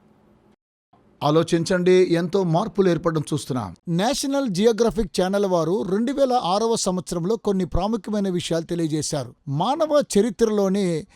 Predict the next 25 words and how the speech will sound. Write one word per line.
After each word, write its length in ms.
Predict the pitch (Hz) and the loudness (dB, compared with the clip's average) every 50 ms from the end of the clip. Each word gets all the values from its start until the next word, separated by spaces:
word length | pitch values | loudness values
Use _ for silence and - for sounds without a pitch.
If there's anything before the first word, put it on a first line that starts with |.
| _ - | _ -2
మునుపెన్నడూ 680 | 165 190 233 240 214 196 220 226 240 262 269 262 277 269 | 2 4 4 4 4 2 2 0 2 0 0 0 0 0
జరగని 420 | 202 170 214 214 226 214 226 220 208 | 2 2 2 4 4 4 2 2 4
రీతిగా 360 | 196 196 156 175 190 202 202 | 2 2 2 0 0 -2 -2
ప్రజలు 420 | 160 180 202 190 247 240 240 247 | -2 -2 -2 -2 -2 -2 -2 -2
తమ 260 | 196 - 202 190 185 | -2 -2 -2 -2 0
ఇళ్ల 300 | 175 165 165 185 214 247 | 0 0 0 0 0 0
నుండి 380 | 247 233 233 220 196 208 208 196 | 0 0 0 0 2 2 2 0
దూర 420 | 156 127 143 190 233 254 262 254 | 0 0 0 0 0 0 0 -2
ప్రయాణాలు 720 | 240 185 - 180 185 190 202 208 202 202 196 190 190 190 190 180 - - | -2 -2 -2 -2 0 0 0 0 0 -2 -2 0 0 0 -2 -2 -2 0
చేయుచున్నారు 640 | 165 170 180 180 - - 175 170 175 165 160 165 | 0 2 0 0 -2 -4 -4 -4 -4 -2 -2 0
అని 260 | 165 160 180 233 302 302 _ _ _ _ - | 0 0 0 -2 -4 -6 _ _ _ _ -6
ఈ 120 | 190 196 | -6 -6
కార్యక్రమాన్ని 680 | - - 180 180 190 - - 180 180 170 165 160 165 160 | -4 -2 -2 -2 -2 -2 -2 -2 -2 -2 -2 -2 -2 -2
వారు 220 | 156 160 175 180 | -2 -2 -2 -2
తెలియజేశారు. 760 | 220 - - 180 180 175 165 165 170 156 - 165 151 131 - - - | -2 0 0 2 4 4 4 2 2 2 2 0 -2 -2 -4 -6 -6
ఇప్పుడు 240 | 151 151 - 170 170 | -6 -4 0 0 2
అవి 100 | 160 147 | 2 2
విస్తరించినట్లుగా 720 | 160 156 - - 202 202 180 - 190 180 147 156 175 170 170 - | 0 0 0 0 0 0 0 -2 -2 -2 -2 -2 -4 -4 -2 -4
చూస్తున్నాం. 460 | 156 135 - - 131 120 107 85 78 - - - | -4 -4 -4 -6 -8 -8 -8 -12 -14 -10 -2 2
ఈ 100 | 151 147 | 2 2
యొక్క 440 | 143 - - 147 139 131 123 135 - - - - - | 2 2 0 -2 -2 -2 -4 -6 -8 -12 -10 -6 -6
చిత్రపటాన్ని 680 | 139 - 175 156 131 160 151 123 156 156 151 143 143 139 | -2 0 0 0 2 0 0 0 0 0 0 0 0 -2
చూస్తూ 420 | 131 - 156 139 - - - 156 | -2 -2 -2 -2 -2 -2 -2 0
ఉన్నాం 260 | 147 147 143 143 135 | 0 0 0 0 -2
స్క్రీన్పై. 540 | 123 - - 151 151 139 131 151 170 196 240 | -4 -4 -4 -4 -4 -2 -2 -4 -4 -4 -8